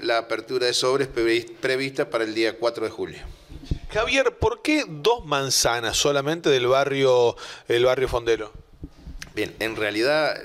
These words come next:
Speaker 1: eh, nosotros le llamamos dos manzanas, son dos manzanas completas. Son dos manzanas más los frentes de otras dos.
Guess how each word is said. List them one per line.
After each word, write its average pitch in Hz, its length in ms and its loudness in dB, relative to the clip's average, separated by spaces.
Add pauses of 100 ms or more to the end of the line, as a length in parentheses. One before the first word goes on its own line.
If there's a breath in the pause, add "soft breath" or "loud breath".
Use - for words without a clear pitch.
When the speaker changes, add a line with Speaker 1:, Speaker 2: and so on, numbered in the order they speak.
Speaker 1:
eh, 110 180 -4
nosotros 127 400 -6
le 127 80 0
llamamos 127 420 -2
dos 135 120 -2
manzanas, 135 440 -2
son 120 160 -4
dos 120 140 -2
manzanas 117 460 -2
completas. 107 800 -4 (320 loud breath)
Son 104 280 -4
dos 135 200 0
manzanas 147 640 0
más 120 180 -6
los 110 160 -4
frentes 131 480 -2
de 117 80 2
otras 117 320 -2
dos. - 380 -4